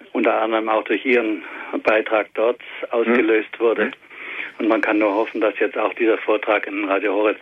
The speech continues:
Speaker 1: einen ähnlichen Effekt hat.
Speaker 2: Es wäre
Speaker 1: Es
Speaker 2: schön. Also es ist natürlich schwierig in dieser Partei, weil, äh, Sie wissen ja auch, dass ich dafür kämpfe oder dafür eintrete und da will ich gleich dann zu, da will ich meinen alten Satz nochmal aufgreifen, will ich gleich noch was zu sagen, ähm,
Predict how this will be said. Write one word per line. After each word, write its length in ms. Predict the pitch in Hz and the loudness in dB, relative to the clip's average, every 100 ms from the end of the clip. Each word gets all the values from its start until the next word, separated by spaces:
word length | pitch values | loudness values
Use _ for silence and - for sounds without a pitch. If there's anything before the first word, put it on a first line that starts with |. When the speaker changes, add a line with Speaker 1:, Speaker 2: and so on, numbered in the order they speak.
| - - - - - | -10 -10 -8 -8 -4
Speaker 1:
einen 180 | - 110 | -2 2
ähnlichen 440 | 117 110 120 117 107 | 2 2 0 0 -2
Effekt 380 | - 98 - 104 | 0 0 0 -2
hat. 180 | 95 - - - - - - - - - - | -2 -4 -12 -20 -16 -16 -14 -14 -12 -8 -4
Speaker 2:
Es 120 | 110 | 2
wäre 200 | 147 156 | 4 2
Speaker 1:
Es 60 | 151 | 0
Speaker 2:
schön. 320 | 185 147 104 | 2 2 2
Also 260 | 104 101 113 | -4 -2 -2
es 160 | 117 | -2
ist 180 | - - | -4 -2
natürlich 300 | 131 147 139 | -2 0 0
schwierig 380 | - 160 175 120 | 0 0 -2 -2
in 60 | 104 | -4
dieser 220 | 95 95 | -2 -2
Partei, 600 | 101 87 - 87 104 - - - - - | 0 -2 -2 0 0 -2 -8 -8 -10 -12
weil, 460 | 107 107 107 110 117 | 0 0 2 0 2
äh, 220 | 107 117 110 | 2 2 0
Sie 100 | 113 | -2
wissen 200 | 135 135 | 0 2
ja 80 | |
auch, 120 | 127 113 | 0 2
dass 160 | 117 | 0
ich 140 | 117 - | 0 -2
dafür 300 | 113 - 117 | -2 -2 -4
kämpfe 440 | - 123 127 - | -2 -2 -2 0
oder 200 | 131 107 | 0 2
dafür 300 | 104 92 110 | 0 -2 -2
eintrete 520 | 104 120 120 127 127 123 | 0 0 0 2 2 0
und 120 | 110 | 0
da 120 | 104 | 0
will 100 | 113 | 0
ich 60 | 110 | 0
gleich 220 | 104 113 | 0 0
dann 160 | 117 104 | -2 -4
zu, 120 | 117 | -2
da 160 | 104 98 | -2 0
will 80 | |
ich 100 | 110 | 0
meinen 140 | 104 - | 0 0
alten 240 | 101 110 | -2 0
Satz 160 | 107 - | -2 0
nochmal 160 | 101 | 0
aufgreifen, 480 | 98 120 104 101 123 | 0 0 -2 -2 -6
will 460 | 110 - - - - | -12 -12 -10 -12 -4
ich 60 | - | -2
gleich 180 | 110 | 0
noch 120 | 117 107 | 0 0
was 100 | 101 | -2
zu 100 | - | -2
sagen, 380 | 101 98 110 117 139 | 0 0 0 -2 -2
ähm, 220 | 110 | -2